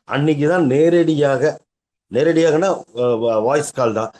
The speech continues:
அதுல வந்து ஐயா பொதுவுடை மூர்த்தி அவர்கிட்ட பேசினேன் நானு. அவர்கிட்ட சொல்லும்போது சொன்னேன், "நீங்க ஜோதிடம் தெரிஞ்சவரு, உங்களுக்கு நான் நிறைய சொல்ல வேண்டியதில்லை. உங்களுடைய திருமணம் எப்ப நடந்தது? அப்போ உங்களுக்கு திருமணத்துக்காக ஏழாவது பாகம் இதெல்லாம் வேலை செஞ்சா பாருங்க.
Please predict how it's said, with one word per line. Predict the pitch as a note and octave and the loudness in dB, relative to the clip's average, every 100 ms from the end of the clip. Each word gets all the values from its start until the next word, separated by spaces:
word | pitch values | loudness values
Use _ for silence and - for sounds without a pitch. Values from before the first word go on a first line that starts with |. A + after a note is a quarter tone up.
| _ | _
அதுல | - C#3 D3 | -6 -2 0
வந்து | C#3+ D3+ F3 C3+ | 0 0 2 2
ஐயா | A#2 C3 C3 A2 A#2 | 2 2 0 -2 -2
பொதுவுடை | C#3+ D3 C#3 | 0 0 0
மூர்த்தி | A#2+ A#2+ - | -2 -4 -2
அவர்கிட்ட | A2+ G#2 G#2+ C3+ A2+ F2+ _ _ _ - | -2 -2 -2 -2 -2 -4 _ _ _ -4
பேசினேன் | C#3 D3 B2+ G#2+ | -2 -2 -2 -2
நானு. | G2+ F2+ _ _ - C3+ | -4 -6 _ _ -8 -2
அவர்கிட்ட | F3 E3 D3+ F#3+ | -2 -2 -4 -6
சொல்லும்போது | F#3+ F3 G3 G3 F#3 E3+ | -2 -2 -2 0 0 0
சொன்னேன், | D#3 E3 E3 | 0 0 0
"நீங்க | B2+ C#3+ | 0 0
ஜோதிடம் | D#3+ D3 C3+ | 2 2 0
தெரிஞ்சவரு, | C3+ C#3+ C#3 A2+ D#3+ D#3 _ - | -2 -2 0 2 0 -2 _ -10
உங்களுக்கு | A#2+ A#2+ | -6 -2
நான் | A#2 | -2
நிறைய | A#2 C#3+ E3 | -2 0 0
சொல்ல | - C#3+ | -2 -2
வேண்டியதில்லை. | C#3 A#2 G#2+ A#2 C#3+ - _ - | -2 -2 -4 -2 -2 -4 _ -10
உங்களுடைய | B2 D3+ C3+ B2+ | -4 0 0 -2
திருமணம் | - G3 G#3 F3 | 0 0 2 0
எப்ப | C3+ B2+ D3+ | 0 0 -2
நடந்தது? | B2+ B2 A2 F#2 F2+ _ _ _ _ _ | -2 -2 -4 -8 -12 _ _ _ _ _
அப்போ | - C3+ - G3 | -8 -8 -2 -2
உங்களுக்கு | E3 D3+ C#3+ | 0 0 0
திருமணத்துக்காக | E3+ G#3 G3+ E3+ C#3+ D#3 D#3 D3+ | 0 0 0 -2 -2 -2 0 2
ஏழாவது | C#3 D#3 D3+ D3 | 2 2 2 0
பாகம் | B2 C3+ B2+ D3+ | 0 -2 0 0
இதெல்லாம் | C3+ C3 C#3+ | 0 0 0
வேலை | C3 D3 | 0 -2
செஞ்சா | - A#2+ B2+ A#2 | -2 -4 -4 -2
பாருங்க. | A2+ G#2+ A2+ D3 | -4 -2 -2 -4